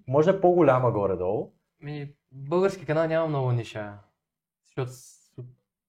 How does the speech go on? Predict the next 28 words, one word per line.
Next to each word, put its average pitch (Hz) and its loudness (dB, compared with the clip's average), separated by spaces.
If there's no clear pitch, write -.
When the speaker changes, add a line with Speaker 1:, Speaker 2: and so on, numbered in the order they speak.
Speaker 1:
Е, 202 -2
да, 175 4
Speaker 2:
Да. - -10
Speaker 1:
да. 139 4
То 139 -4
като 147 -4
работиш 135 0
с, - -14
а, 117 -2
пет 120 0
човека, 110 -2
нали, 113 -4
това 127 -2
Speaker 2:
Да. 123 -2
Speaker 1:
ниша 120 -4
да 98 -6
търсиш - -12
толкова, 107 -4
ама 113 -10
пак, 160 0
а, 120 -2
нали, 113 -8
по-, 131 0
не 127 -6
да 123 -2
знам, 92 -8
неговия 135 -2
по-, 120 -4